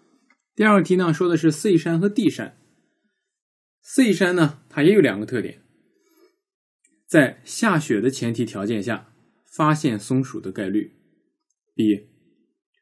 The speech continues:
D 山要高啊。那么不下雪的前提下，发现松鼠的概率呢，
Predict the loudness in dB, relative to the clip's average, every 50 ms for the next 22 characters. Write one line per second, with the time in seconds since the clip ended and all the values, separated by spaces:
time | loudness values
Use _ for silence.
0 | _ _ _ _ -4 -2 -2 -2 -2 -4 -4 -4 -6 -6 -6 -6 -8 -8 _ _
1 | _ _ _ -16 -16 -12 -10 -8 -6 -4 -4 -6 -8 -4 -2 -2 2 4 4 4
2 | 4 2 0 0 0 -2 -2 -2 -4 -6 -4 -4 -4 -4 -4 -4 -6 -6 -8 -14
3 | -20 _ -6 -4 -2 -2 -2 -4 -6 -6 -6 -6 -6 -6 -6 -8 -8 -10 -8 -6
4 | -6 -4 -2 -2 -2 -2 -4 -8 -12